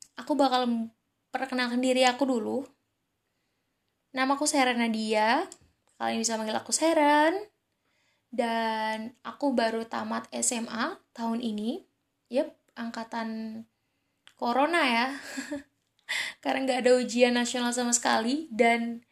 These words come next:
em, nggak ada perpisahan. Jadi, kita dipanggilnya tuh angkatan corona.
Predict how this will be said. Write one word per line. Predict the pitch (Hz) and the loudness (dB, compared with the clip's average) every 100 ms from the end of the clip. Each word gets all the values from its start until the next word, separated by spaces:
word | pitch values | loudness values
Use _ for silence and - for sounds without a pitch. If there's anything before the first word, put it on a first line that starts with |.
| _ _ _ - _ | _ _ _ -20 _
em, | 240 226 226 240 - _ _ 226 | -6 -4 -4 -6 -12 _ _ -6
nggak | 240 226 | -4 -2
ada | 220 | -4
perpisahan. | 240 247 233 240 220 226 285 - _ _ - | -6 -2 2 2 0 -4 -4 -14 _ _ -10
Jadi, | 220 220 240 262 277 - _ _ _ _ _ _ _ _ | -8 -4 -4 -4 -8 -12 _ _ _ _ _ _ _ _
kita | - 285 | -8 -2
dipanggilnya | 269 269 240 226 226 226 | -2 -4 -6 -6 -4 -4
tuh | 233 | -4
angkatan | 240 220 226 220 | -6 -6 -6 -8
corona. | 220 214 220 226 220 | -10 -8 -6 -6 -8